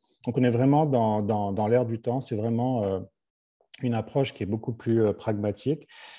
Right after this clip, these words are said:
Et, et l'idée, c'est quelque part, euh, je lirai pas tout sur les diapos, mais c'est simplement pour vous placer en, en, en, dans le contexte.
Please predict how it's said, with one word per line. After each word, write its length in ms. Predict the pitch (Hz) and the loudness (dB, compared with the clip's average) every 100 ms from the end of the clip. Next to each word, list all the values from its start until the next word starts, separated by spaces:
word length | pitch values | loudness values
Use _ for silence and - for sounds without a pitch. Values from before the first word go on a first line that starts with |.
| - | 0
Et, 200 | 131 123 | 2 4
et 60 | 143 | 4
l'idée, 320 | 139 131 175 | 4 6 6
c'est 160 | 214 147 | 6 2
quelque 280 | 135 117 127 | 2 2 2
part, 360 | 110 139 151 | 6 6 6
euh, 140 | 120 110 | 4 2
je 80 | |
lirai 240 | 113 120 127 | 2 0 0
pas 160 | 123 | 0
tout 180 | 120 135 | -2 -4
sur 160 | 143 113 | -6 -4
les 120 | 110 | -4
diapos, 440 | 104 104 - 160 202 | -2 -4 -2 -4 -4
mais 140 | 123 | -6
c'est 140 | 110 | -8
simplement 480 | - 123 123 127 143 | -6 -4 -2 0 0
pour 140 | 143 107 | -2 -6
vous 120 | 110 | -8
placer 480 | - 113 113 135 131 | -4 -4 -2 -2 0
en, 80 | |
en, 500 | 101 98 107 101 101 - | -2 -4 -4 -4 -4 -2
en, 220 | 107 104 | -2 0
dans 100 | 107 | -2
le 60 | 110 | -2
contexte. 580 | 117 110 127 156 - | -4 -4 -4 -4 -8